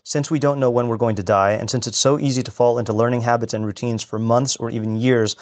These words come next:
without realizing it, a simple reminder of our own mortality might be enough to snap us out of the trance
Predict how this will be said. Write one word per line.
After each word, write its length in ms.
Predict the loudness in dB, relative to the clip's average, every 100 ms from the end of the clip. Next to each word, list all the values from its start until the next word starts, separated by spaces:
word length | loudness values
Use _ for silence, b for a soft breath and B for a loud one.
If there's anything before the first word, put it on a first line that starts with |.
| B B
without 280 | 0 2 2
realizing 460 | 2 4 2 -2
it, 160 | -6 -8 b b b
a 80 | -4
simple 360 | -2 0 0
reminder 400 | 2 2 2 4
of 120 | 2
our 140 | 2 2
own 160 | 0
mortality 480 | 0 -2 2 2 2
might 300 | 2 0 0 -6 -10
be 140 | -4
enough 340 | 0 2 0 -2
to 80 |
snap 360 | -6 -2 0 2
us 140 | 0 2
out 120 | 2
of 100 | 0
the 60 | -6
trance 440 | -2 0 0 -2